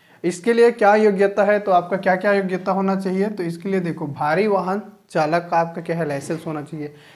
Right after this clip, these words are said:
हैवी ड्राइविंग लाइसेंस होना चाहिए आपका, ठीक है। इसमें योग्यता क्या है, अगर आप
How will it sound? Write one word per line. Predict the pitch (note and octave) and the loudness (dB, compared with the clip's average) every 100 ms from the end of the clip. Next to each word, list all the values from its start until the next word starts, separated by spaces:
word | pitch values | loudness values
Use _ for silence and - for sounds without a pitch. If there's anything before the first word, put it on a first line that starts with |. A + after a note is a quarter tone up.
| - | -2
हैवी | F3+ F#3 A3+ A#3+ | 2 4 4 4
ड्राइविंग | G3 F#3 F#3+ G3 | 4 4 4 4
लाइसेंस | F#3 E3+ G3 F#3+ | 2 0 -6 -4
होना | F#3 | -4
चाहिए | F3+ F#3 F#3 | -4 -4 -2
आपका, | F3+ F3 F#3 F#3 | -2 -4 -4 -4
ठीक | F#3 G#3 G3 | -6 -10 -8
है। | D3 - - _ - _ G3 | -8 -10 -18 _ -20 _ -6
इसमें | G3+ A3 | -2 2
योग्यता | G#3+ G3 F#3+ F#3+ G#3+ | 4 4 2 2 0
क्या | A3 | 2
है, | G#3 A3+ A#3+ - - | 2 0 -2 -14 -4
अगर | F3 G3 G#3 | 0 4 6
आप | G#3+ - - | 4 0 -18